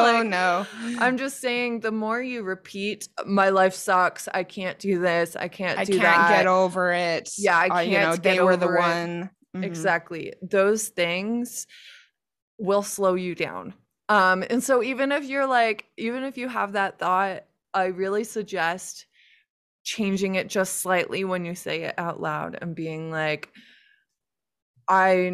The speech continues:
Speaker 1: know I'll get over it eventually, but I'm not there yet," <laughs> or something. Even
Speaker 2: Mm-hmm.
Speaker 1: that's an improvement.
Speaker 2: Oh,
Speaker 1: Um, "I'm
Speaker 2: yes.
Speaker 1: learning how to get over it." That's a big
Speaker 2: Mm-hmm.
Speaker 1: one.
Speaker 2: "This is temporary."
Speaker 1: "This is temporary. This too shall pass."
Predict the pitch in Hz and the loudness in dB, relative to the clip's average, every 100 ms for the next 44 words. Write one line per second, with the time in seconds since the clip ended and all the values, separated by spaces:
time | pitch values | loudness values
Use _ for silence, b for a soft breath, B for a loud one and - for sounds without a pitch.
0 | - 190 180 180 180 185 170 165 160 160 | -4 0 2 2 2 0 -4 -4 -6 -6
1 | 156 165 156 147 - 147 143 147 - 151 | -6 -6 -8 -8 -8 -6 -6 -6 -4 -4
2 | 156 147 127 - - - - - 233 254 | -4 -6 -8 -10 -10 -10 -10 -4 0 2
3 | - - 196 196 - 156 - - - - | 2 2 2 2 0 -2 -4 -10 -10 -2
4 | 208 220 214 175 165 - - 185 160 160 | 0 2 2 2 2 -2 -12 -12 -10 -10
5 | - 156 147 151 151 - B B B 247 | -8 -8 -8 -10 -10 -12 B B B 2
6 | 320 311 196 196 202 196 208 214 202 185 | 4 2 2 4 4 4 4 4 2 0
7 | 185 165 165 160 160 160 147 156 156 147 | 0 0 0 -6 -6 -4 -6 -6 -4 -4
8 | 147 220 160 - - 208 - 151 208 196 | -4 -4 -4 -4 -4 -4 -2 -2 -4 -8
9 | 214 202 202 208 196 185 190 185 196 _ | -6 -6 -4 -4 -2 -4 -6 -8 -12 _
10 | _ _ _ 190 - 180 185 180 190 - | _ _ _ -14 -12 -8 -6 -4 -2 -4
11 | - 170 - 190 - - 190 - 196 - | -6 -12 -10 -12 -12 -12 -14 -14 -16 -14
12 | - | -14